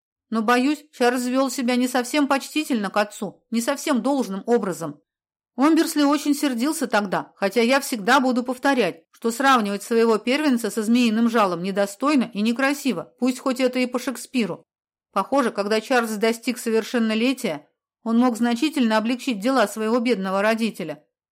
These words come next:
если бы проявил больше благодарности.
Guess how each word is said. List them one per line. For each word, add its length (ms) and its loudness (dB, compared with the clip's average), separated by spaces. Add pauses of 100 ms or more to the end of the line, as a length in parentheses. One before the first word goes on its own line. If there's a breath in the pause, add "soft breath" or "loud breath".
(120)
если 300 0
бы 140 0
проявил 360 2
больше 320 0
благодарности. 840 -2